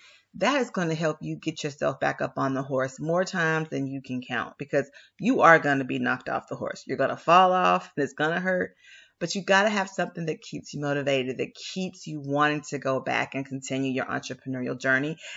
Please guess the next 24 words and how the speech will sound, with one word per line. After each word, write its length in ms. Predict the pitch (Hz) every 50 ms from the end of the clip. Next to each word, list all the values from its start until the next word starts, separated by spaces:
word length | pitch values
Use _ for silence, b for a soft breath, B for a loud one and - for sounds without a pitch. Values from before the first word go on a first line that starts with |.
| 190 B
And 100 | - 156
so 180 | - 165 147
tapping 500 | 139 - - - 151 156 156 - 185 175
into 440 | 165 160 160 156 - - 156 156 151
or 80 | 135 -
tracking 640 | - - - - 143 143 151 151 - 165 165 165 160
down 440 | 165 151 139 139 139 139 139 139 131
your 120 | 131 127 -
influence 640 | - 139 139 139 - 151 156 160 165 165 165 165 -
so 80 | 147
that 180 | 135 139 139 -
you 80 | 147 135
can 140 | - 143
discover 640 | 135 135 120 - - 139 139 131 123 139 131 123 B B B B B B B B
those, 480 | - 139 156 151 143 139 135 135 135 - - -
uh, 340 | 131 139 135 127 - - - - - 143
that 260 | 139 156 147 - - - _ _
style 520 | - - - - 156 151 147 151 151 160
thread 460 | 160 160 - 160 160 160 160 165 170 160
or 80 | 151 -
that 300 | - 139 - - 139 131
replication 680 | 139 143 147 - 151 156 - 160 156 156 - 160 147
of 120 | 139 139 -
preferences 840 | - 139 139 139 - 151 156 160 - - 180 175 175 180 180